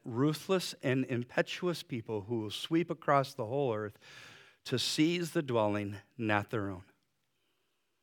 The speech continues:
Now listen, this is two years before this happens. Habakkuk is crying out to God.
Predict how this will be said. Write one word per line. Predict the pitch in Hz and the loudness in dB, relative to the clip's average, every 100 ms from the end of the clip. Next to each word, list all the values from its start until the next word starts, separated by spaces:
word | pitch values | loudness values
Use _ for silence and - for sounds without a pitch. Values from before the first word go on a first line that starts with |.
| _ - _ _ _ _ _ _ _ _ _ _ _ _ _ _ _ _ _ _ _ _ _ - - - - | _ -20 _ _ _ _ _ _ _ _ _ _ _ _ _ _ _ _ _ _ _ _ _ -20 -20 -20 -6
Now | 143 | 4
listen, | 143 196 - 101 - - - | 6 6 6 -2 -6 -20 -12
this | - 151 196 | -4 -2 -2
is | - | -6
two | - - 226 | -6 -2 0
years | 208 233 202 120 | 2 2 0 -2
before | 120 156 143 | -4 2 2
this | 135 131 | 2 -2
happens. | - 160 117 98 - - - _ _ _ _ _ _ _ _ _ _ _ _ _ _ - _ - - - - _ _ _ _ _ _ | -4 -6 -6 -8 -10 -12 -16 _ _ _ _ _ _ _ _ _ _ _ _ _ _ -20 _ -20 -20 -20 -20 _ _ _ _ _ _
Habakkuk | 170 151 196 - 208 180 | 4 10 10 10 6 4
is | 170 | -2
crying | - 190 202 208 | -2 0 2 4
out | 180 180 | 4 2
to | 160 | 2
God. | 170 160 85 | 4 4 0